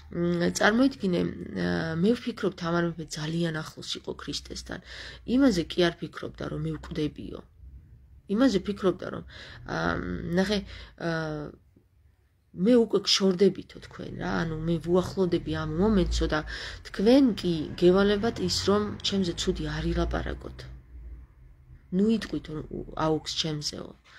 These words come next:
თუ რამე დავაშავეო, ა, მაშინ თქვენ გააკეთეთ უკეთესათო, გესმით? და ნუ რჩემ შვილებს მოექცევით ცუდათო. ანუ, ხვდები, მ, ა, ანუ უმაღლესი ცნობიერების ადამიანები ასე ფიქრობენ, რომ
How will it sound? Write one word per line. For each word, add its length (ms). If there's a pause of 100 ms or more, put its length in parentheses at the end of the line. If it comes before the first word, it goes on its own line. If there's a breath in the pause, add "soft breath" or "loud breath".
(220 loud breath)
თუ 180
რამე 340
დავაშავეო, 840 (1120 loud breath)
ა, 180
მაშინ 360
თქვენ 280
გააკეთეთ 580
უკეთესათო, 760
გესმით? 600 (460 loud breath)
და 140
ნუ 140
რჩემ 300
შვილებს 360
მოექცევით 560
ცუდათო. 560 (720 loud breath)
ანუ, 280 (120)
ხვდები, 400
მ, 120 (680)
ა, 140 (360)
ანუ 300
უმაღლესი 500
ცნობიერების 560
ადამიანები 540
ასე 220
ფიქრობენ, 500
რომ 140